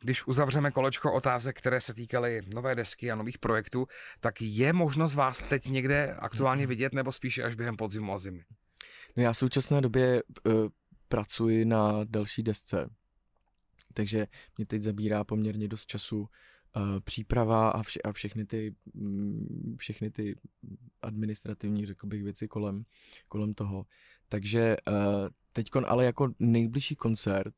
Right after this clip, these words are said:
Speaker 2: a to bude shodou okolností, eh, česká premiéra francouzské skladby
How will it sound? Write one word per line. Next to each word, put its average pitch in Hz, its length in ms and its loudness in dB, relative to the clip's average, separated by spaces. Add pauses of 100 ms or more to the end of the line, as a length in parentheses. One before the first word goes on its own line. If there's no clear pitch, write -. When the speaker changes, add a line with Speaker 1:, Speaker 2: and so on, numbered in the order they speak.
Speaker 2:
a 107 80 -8
to - 160 -8
bude 113 320 2 (120)
shodou 120 320 0
okolností, 110 760 -2 (1080)
eh, 101 260 -6
česká 113 440 -2
premiéra 104 440 0
francouzské 101 500 -10
skladby 98 480 -10